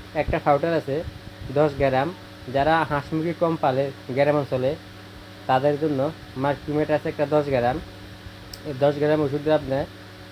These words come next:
এটা মাত্র পাঁচচল্লিশ টাকা নিব, দশ গ্রাম ওষুধ। এটা আপনি খাদ্যের সাথে, এক কেজি খাদ্যের সাথে দুই গ্রাম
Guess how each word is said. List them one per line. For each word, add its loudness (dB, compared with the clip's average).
এটা 4
মাত্র 2
পাঁচচল্লিশ 0
টাকা 4
নিব, 2
দশ 2
গ্রাম 0
ওষুধ। -4
এটা 2
আপনি 2
খাদ্যের 2
সাথে, 0
এক 0
কেজি 0
খাদ্যের 0
সাথে 0
দুই 4
গ্রাম 2